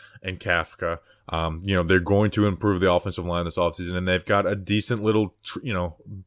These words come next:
group of weapons, even though they, none of them could really stay on the field much. But again, you have time to build those things. So I do think the Giants would be a good landing spot for him, but at five and seven, it, it's just too early for me.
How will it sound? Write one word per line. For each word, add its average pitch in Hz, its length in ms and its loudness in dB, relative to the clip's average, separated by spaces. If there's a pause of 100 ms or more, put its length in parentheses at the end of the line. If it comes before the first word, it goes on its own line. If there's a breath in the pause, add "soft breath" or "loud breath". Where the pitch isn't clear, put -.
(140)
group 120 240 4
of 95 120 2
weapons, 90 400 0
even 90 160 0
though 90 160 2
they, 85 160 -2
none 87 200 -4
of 85 40 -4
them 85 100 -8
could 85 140 -6
really 82 160 -2
stay 82 200 -6
on 80 100 -4
the 78 80 -8
field 82 260 -6
much. 80 240 -6
But 87 120 -2
again, 90 200 0
you 90 140 0
have 98 200 0
time 90 320 -4
to 87 100 -4
build 85 300 -2
those 80 180 -6
things. 82 180 -12
So 95 240 0 (580 loud breath)
I 98 100 -4
do 117 180 0
think 127 180 -4
the 113 60 -4
Giants 120 320 0
would 104 100 -2
be 120 100 2
a 110 60 2
good 98 220 -2
landing 104 340 -2
spot 135 300 -2
for 143 160 -6
him, 127 80 -6
but 104 200 -2
at 98 220 -4
five 107 320 0
and 104 120 -8
seven, 90 340 -4
it, 78 100 -12
it's 87 200 -12
just - 280 -8
too 87 240 -4
early 76 260 -6
for - 300 -20
me. - 120 -20